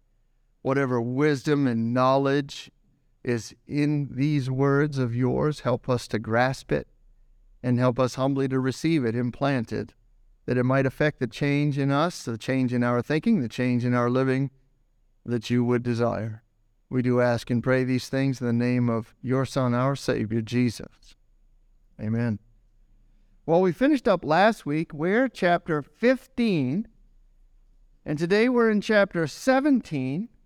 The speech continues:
And some of you might be wondering, what happened to chapter sixteen?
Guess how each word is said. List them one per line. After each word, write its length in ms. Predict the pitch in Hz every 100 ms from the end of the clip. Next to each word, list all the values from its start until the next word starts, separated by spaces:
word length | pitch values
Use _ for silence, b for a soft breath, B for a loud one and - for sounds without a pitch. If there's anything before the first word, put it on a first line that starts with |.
| _ _ _ _ _ _
And 140 | 160 180
some 240 | 226 262
of 100 | 247
you 140 | 240 233
might 320 | 214 269 226
be 120 | 196
wondering, 540 | 190 240 220 165 175
what 180 | 190 254
happened 360 | 277 285 302 311
to 80 | 302
chapter 420 | 330 330 370 370
sixteen? 680 | 381 381 - 262 202 120